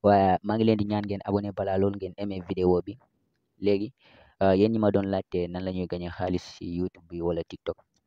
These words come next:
mais tey YouTube, euh, laa leen di indil. Léegi yow boo bëggee YouTube di la fay ngay dugal ay vidéo,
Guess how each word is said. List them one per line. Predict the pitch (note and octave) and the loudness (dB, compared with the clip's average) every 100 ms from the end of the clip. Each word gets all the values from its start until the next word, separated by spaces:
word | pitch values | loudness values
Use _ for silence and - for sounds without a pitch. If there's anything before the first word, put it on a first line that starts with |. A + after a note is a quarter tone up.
| _ | _
mais | F#2 F2+ | -10 -2
tey | F2+ F2 - _ | -2 -2 -6 _
YouTube, | F#2+ F#2 F#2 - - | -2 -2 -2 -4 -4
euh, | F2+ F2 | -2 0
laa | F2 | -2
leen | F2 E2+ | -2 -6
di | G2+ | -12
indil. | E2+ F#2+ _ _ _ _ _ F2+ | -12 -12 _ _ _ _ _ 0
Léegi | F2+ F#2 | 2 4
yow | F#2+ | 4
boo | F#2 F#2+ | 8 6
bëggee | F#2 F#2+ F2+ - | 6 4 2 0
YouTube | F#2 F#2+ F2+ - | 0 0 0 0
di | |
la | E2+ | -2
fay | - F2 | 0 -2
ngay | F2+ E2 D#2+ | 0 -2 2
dugal | E2+ E2+ | 6 6
ay | - | 4
vidéo, | E2 D#2+ D#2 | 0 2 2